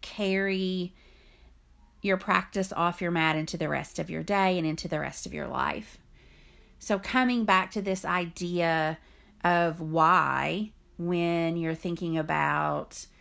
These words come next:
participating in different volunteer groups or doing a certain type of work, um, or becoming a member of a book club,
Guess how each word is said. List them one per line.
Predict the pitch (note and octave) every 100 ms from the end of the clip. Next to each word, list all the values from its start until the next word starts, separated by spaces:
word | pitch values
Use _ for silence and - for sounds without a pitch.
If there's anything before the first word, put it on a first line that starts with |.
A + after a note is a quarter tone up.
| - - -
participating | - F#3+ G#3 F#3+ F#3+ F#3 F3 F3 E3+ E3+ D#3+ D#3
in | D#3
different | D3+ - -
volunteer | D#3 D3+ D3 - C4+ C4 A#3+
groups | A#3+ A#3 A3+ A3 G#3+ - - - - -
or | D#3+ D#3+ D#3
doing | D#3+ F#3+ F#3+ F3+ E3+
a |
certain | D#3 D#3+ - D#3
type | D#3+ D3+ D#3
of | D#3 F#3+
work, | G#3 A#3+ A#3+ A3+ G#3 - - - - - - - -
um, | F3+ D#3+ D3+ D3 C#3+
or | E3+
becoming | F3 E3+ - F#3 F#3+ F#3 F3 E3+ D#3+
a | -
member | F3 F3 E3 D#3+ D#3
of | D3 D#3 D3
a | D#3+
book | F#3+ C4+ -
club, | - A#3 A3+ G#3+ G#3+ G#3 G#3